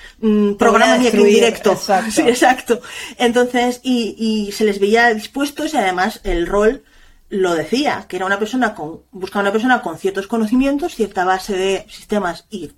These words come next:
Speaker 1: conocimiento de la nube, pero que tendría que aprender en ese rol. Entonces, sí, me lo, me lo dejaron muy claro y evidentemente pues han cumplido. <laughs>
Speaker 2: No, pero que eso está genial, eso es, mm, demuestra un montón de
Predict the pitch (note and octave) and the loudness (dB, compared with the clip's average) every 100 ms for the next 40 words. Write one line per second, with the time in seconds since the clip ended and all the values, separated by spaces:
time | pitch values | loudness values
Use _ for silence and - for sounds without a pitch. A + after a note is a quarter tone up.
0 | - E3+ E3+ F3+ F3+ F#3+ G3 A3 D4 F4 | -16 -14 -8 -6 0 0 2 2 2 -2
1 | - _ - - - - - G#3+ A3+ E4+ | -8 _ -20 -20 -20 -10 0 0 0 -2
2 | F3+ F3+ E3 F#3+ A#3 C4 A#3+ D3 D#3 G3 | -4 -4 -2 -2 0 -2 -4 -6 -4 -2
3 | C#4 - - F#3+ F3 - E3 D#3 D3 - | -2 -4 -14 -8 -8 -6 -6 -6 -10 -14
4 | - G3 F3 F3+ - E3+ - - F3+ F3 | -14 -10 -6 -8 -6 -8 -8 -4 -2 -2
5 | G3 D#3+ E3 D#3+ F3+ E3 D#3+ F3 F3 F#3+ | -6 -4 0 0 0 -2 -2 -2 -4 -4
6 | F#3 F#3+ B3+ D4 G3 D#3 D#3 E3 F3 F#3+ | 2 2 2 0 -2 -2 -6 -6 -8 -6
7 | A3+ A#3+ B3 A3 A3+ G#3+ D#4 F#4 C#4 A#3+ | -8 -2 -2 2 2 2 4 4 4 0
8 | - E4+ - - - - - G#3+ A3+ F#3 | -2 -8 -10 -20 -20 -20 -6 0 0 2
9 | F#3 G#3 C#4 C#4 C4+ A3 F#3 G3+ G#3+ G3+ | -2 0 0 2 2 2 -2 0 0 0
10 | A#3 A#3 - F#3+ F#3 F#3 F#3+ F#3+ G3+ A#3+ | -2 -4 -6 -8 -6 -2 0 0 -2 0
11 | G#3+ F#3+ F3+ F3+ F3 F#3+ G#3 G#3 F3+ - | 0 0 -2 -4 0 0 2 0 0 -4